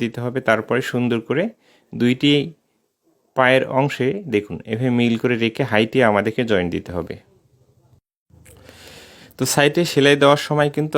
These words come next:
আমি দুইটি করে সেলাই দিয়ে জয়েন্টটি দিয়ে দেখিয়েছি, তাই না? যখন আপনি যে কোনো সালোয়ারে হাইটি জয়েন্ট দিবেন, অবশ্যই কিন্তু এখানে আপনাকে দুইটি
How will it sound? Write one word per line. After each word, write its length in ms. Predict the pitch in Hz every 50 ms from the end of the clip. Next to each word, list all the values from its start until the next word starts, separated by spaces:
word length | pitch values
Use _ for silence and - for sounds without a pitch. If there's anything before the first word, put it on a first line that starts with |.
| 139 135
আমি 140 | 143 147 151 160 165 - 120 123
দুইটি 240 | 123 127 - 139 135 135
করে 140 | 135 131 135
সেলাই 280 | - - 123 120 117 113 117
দিয়ে 120 | 123 139 143 131 117
জয়েন্টটি 300 | 110 107 110 117 120 113 107
দিয়ে 140 | 110 104 101 101
দেখিয়েছি, 380 | 92 90 - - 95 92 - - -
তাই 160 | - 151 160
না? 120 | 156 127 98 87 90 101
যখন 200 | 117 123 139 139
আপনি 180 | 143 135 - 143 147 147 131 131
যে 60 | 131 131
কোনো 180 | 131 131 131 131 131 -
সালোয়ারে 360 | 131 117 117 120 120 120 113 110
হাইটি 340 | - 101 98 107 107 - 117 107 98
জয়েন্ট 220 | 107 107 107 107 110 104 -
দিবেন, 240 | 101 98 98 113 123 143 - _ _ _ _ _ _ _ _ _ _ -
অবশ্যই 360 | 127 131 139 135 - - 170 160
কিন্তু 200 | 170 165 160 165 147
এখানে 220 | 139 - 147 143 135 120
আপনাকে 320 | - - 120 117 - - 160 196 - _ _ _ _ _ _ -
দুইটি 320 | 120 135 139 147 147 160